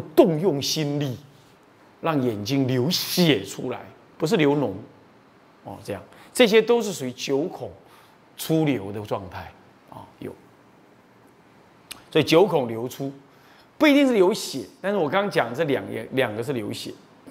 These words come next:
那么淤塞臭秽，这是在就状态说，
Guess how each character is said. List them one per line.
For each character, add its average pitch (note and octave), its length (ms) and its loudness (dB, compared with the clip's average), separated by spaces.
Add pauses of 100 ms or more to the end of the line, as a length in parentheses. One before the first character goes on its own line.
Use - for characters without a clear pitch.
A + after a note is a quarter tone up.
(1800)
那 D4+ 120 10
么 C#4+ 240 6
淤 E4 460 4
塞 D4 460 4
臭 B3 380 4
秽， A#3+ 240 0 (600)
这 - 120 -6
是 C#4 60 -6
在 C4+ 100 -2
就 B3+ 240 -4
状 F3+ 320 0
态 D#3 220 -4
说， A2+ 260 -8